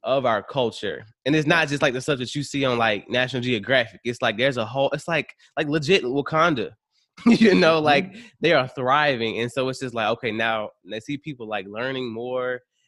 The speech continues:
Speaker 1: and not just American black history, but African black history.
Speaker 2: Yeah, that's
Speaker 1: That's
Speaker 2: good.
Speaker 1: why it run, and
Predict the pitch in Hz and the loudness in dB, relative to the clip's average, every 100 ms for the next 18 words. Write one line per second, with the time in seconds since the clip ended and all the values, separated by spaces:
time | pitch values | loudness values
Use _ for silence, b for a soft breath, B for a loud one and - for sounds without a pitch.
0 | - 131 151 139 135 113 107 120 156 160 | -6 -4 -2 -4 -8 -8 -6 -2 -2 -2
1 | 131 110 101 110 95 - 107 - 107 101 | -6 -6 -4 -4 -4 -8 -12 -12 -12 -12
2 | 95 98 _ _ _ 107 101 - - 135 | -12 -14 _ _ _ -10 -10 -6 -2 -2
3 | 143 120 - 104 90 90 95 95 - 101 | -2 -12 -14 -12 -12 -14 -10 -8 -10 -14
4 | 101 - 92 90 _ 98 98 95 123 117 | -16 -18 -20 -20 _ -6 -6 -6 -12 -8
5 | 113 117 117 113 107 107 113 113 120 | -2 0 0 -2 -2 -4 -6 -6 -8